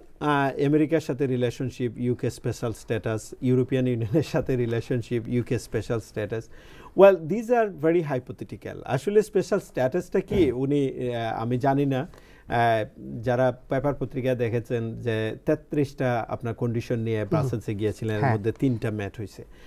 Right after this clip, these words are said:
Speaker 1: এবং এই তিনটা ম্যাটের মধ্যে আমি, I don't see any substantial, আহ, আপনার, আহ, আহ, changes or any condition, because এই যে, আহ, উম, sovereignty of parliament, I
Speaker 3: হুম।
Speaker 1: don't see there is a substantial change।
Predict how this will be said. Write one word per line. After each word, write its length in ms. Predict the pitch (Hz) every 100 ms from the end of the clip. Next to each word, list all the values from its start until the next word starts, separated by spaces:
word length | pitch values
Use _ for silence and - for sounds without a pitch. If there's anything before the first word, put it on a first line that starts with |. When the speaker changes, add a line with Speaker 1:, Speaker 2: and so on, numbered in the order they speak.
| - - -
Speaker 1:
এবং 200 | 147 156
এই 80 | 160
তিনটা 440 | 185 190 175 208
ম্যাটের 360 | 185 160 180 165
মধ্যে 500 | 156 135 156 151 131
আমি, 480 | - 127 151 175 - -
I 160 | 147
don't 420 | 147 123 214 254
see 280 | 254 - 143 135
any 100 | 143 -
substantial, 720 | 143 - 147 147 - 131 107
আহ, 800 | 98 - - - - 107 104 -
আপনার, 360 | 107 117 110 98
আহ, 260 | 107 -
আহ, 640 | 110 101 - 110 107 107 156
changes 400 | 151 135 127 101
or 460 | 120 113 107 - 127
any 120 | 123 131
condition, 640 | 123 135 - 117 95 -
because 320 | 120 127 135 151
এই 60 |
যে, 260 | 131 151 135
আহ, 760 | - - - - 131 120 107 - -
উম, 300 | 123 113 107 -
sovereignty 480 | 147 123 165 160 180
of 100 | 160
parliament, 540 | - 135 135 131 135 139
I 120 | 131
Speaker 3:
হুম। 60 | 139
Speaker 1:
don't 160 | 160
see 180 | 160 151
there 200 | 135 127 123
is 80 | 127
a 60 | -
substantial 640 | 113 - 139 147 165 143 165
change। 260 | 151 160